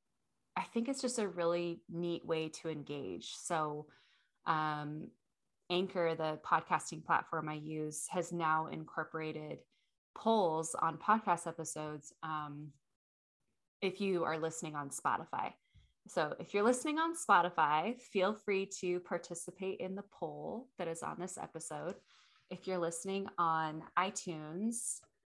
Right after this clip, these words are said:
or on Apple, whatever it's called, oh my goodness, Apple Podcasts, <laughs> iTunes,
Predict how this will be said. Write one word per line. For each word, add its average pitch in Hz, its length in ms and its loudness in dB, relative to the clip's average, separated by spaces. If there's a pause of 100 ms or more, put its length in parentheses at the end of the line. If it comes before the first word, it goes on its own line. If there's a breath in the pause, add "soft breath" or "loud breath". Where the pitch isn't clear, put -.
(240)
or 160 260 2
on 170 180 4
Apple, 165 500 2
whatever 160 320 -4
it's - 160 -4
called, 127 340 -2
oh 175 60 -8
my 156 160 -10
goodness, - 440 -10
Apple 165 320 0
Podcasts, 160 540 0 (320 loud breath)
<laughs> - 300 -6
iTunes, - 720 -2